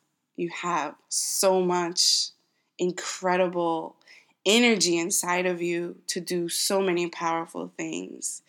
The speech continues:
Embrace it, run with it, go for it, and have an amazing, amazing day.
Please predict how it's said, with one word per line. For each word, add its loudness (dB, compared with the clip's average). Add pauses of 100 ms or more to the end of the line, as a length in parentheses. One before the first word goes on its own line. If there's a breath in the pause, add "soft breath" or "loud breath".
(540 loud breath)
Embrace 4
it, 4
run 0
with 2
it, 0 (360)
go 4
for 0
it, 2 (500)
and -2
have 4 (340)
an 2
amazing, 2
amazing 0
day. -2